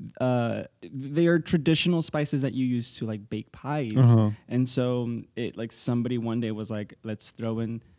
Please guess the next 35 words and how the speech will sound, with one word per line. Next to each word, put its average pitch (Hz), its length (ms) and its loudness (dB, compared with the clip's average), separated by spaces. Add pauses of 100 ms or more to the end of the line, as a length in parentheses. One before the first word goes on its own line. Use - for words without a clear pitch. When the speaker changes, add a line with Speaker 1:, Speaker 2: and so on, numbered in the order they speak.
(260)
Speaker 1:
ginger 123 680 -2
and 113 500 -6
cinnamon 117 640 0
and 107 280 -8
clove 107 560 -6 (400)
and 104 720 -6 (380)
something 104 360 -6
else 95 280 -8
I 104 80 -8
can't - 400 -10
think 90 160 -6
of 82 80 -10 (100)
right 92 220 -8
now 85 180 -8
'cause - 400 -14
it's - 220 -14
too - 500 -12
early." - 240 -12
Speaker 2:
Mm-hmm. 127 340 4
Speaker 1:
Um, 104 440 0 (160)
but 131 180 0
yeah, 175 160 2
then 123 300 2
those 139 340 0
spices 127 520 -4 (140)
got - 200 -14
mixed 113 240 -6
in 131 80 0
with 135 120 -4
the 147 80 -6
pumpkin, 110 480 -4 (260)
and 104 180 -8
they 104 80 -6
baked 98 320 -12
it, 104 120 -14